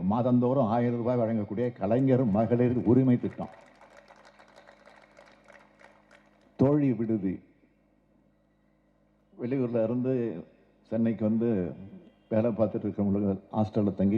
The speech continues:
விடுதிகளில் தம்பி தங்கி, தனியாருடைய இல்லங்களில் எங்கேயாவது தங்கி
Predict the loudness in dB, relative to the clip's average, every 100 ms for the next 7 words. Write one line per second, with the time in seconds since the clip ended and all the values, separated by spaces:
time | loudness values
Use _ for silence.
0 | 2 2 2 2 0 0 2 0 2 2
1 | 2 0 -2 -8 -20 _ _ _ _ _
2 | _ _ _ _ _ _ _ _ _ _
3 | _ 4 6 6 6 4 4 2 2 2
4 | 4 4 4 2 2 0 0